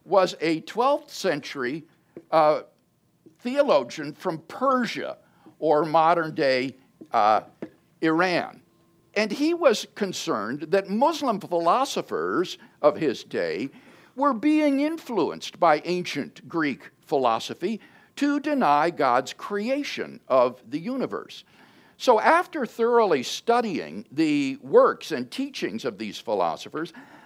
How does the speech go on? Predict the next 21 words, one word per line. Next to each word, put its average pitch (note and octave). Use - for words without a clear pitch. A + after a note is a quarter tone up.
Ghazali C4
wrote E3+
a D#3+
withering E3
critique G3+
of A#3
their E3+
views C#3+
in G3
the F3+
book B3+
called D#3
The F#3
Incoherence A#3
of E3+
the E3
Philosophers, E3+
or F#3
in D#3+
Arabic, G#3
Tahafut G3+